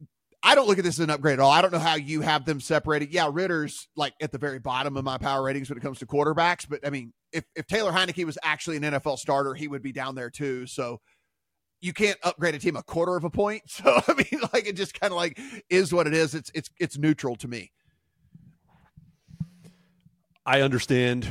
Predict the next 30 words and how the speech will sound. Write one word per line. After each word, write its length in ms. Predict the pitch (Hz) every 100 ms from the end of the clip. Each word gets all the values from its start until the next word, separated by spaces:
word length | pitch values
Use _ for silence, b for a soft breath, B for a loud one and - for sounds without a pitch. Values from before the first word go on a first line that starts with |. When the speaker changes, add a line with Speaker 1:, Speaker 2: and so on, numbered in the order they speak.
| -
Speaker 2:
why 480 | - 110 107 95 90 82 _ _ _ _
smart 340 | - - 117 98
people 300 | 127 113 98
are 120 | 101
backing 420 | 76 101 90 98
the 60 | 85
Falcons. 540 | - 87 82 76 73 -
And 160 | 90
you 40 | 87
know 160 | 98
what? 300 | 117 110 143 -
Let 180 | 104 110
me 80 | 113
yell 340 | 95 101 120
it 120 | 123
louder 420 | 101 104 113 110
for 220 | 101 107 98
everyone 400 | 92 98 95 95
who 100 | 104
needs 280 | 92 90
to 80 | -
hear 240 | 104 95 80
it. 100 | 73 b b -
Because 420 | 156 - 160 -
they 140 | 147
can't 600 | 135 151 - 160 175 - - _ _ -
let 420 | 120 147 - - _ _ _ -
go. 480 | 135 147 120 78 - _ _ _
Because 380 | - 127 151 143
they 160 | 151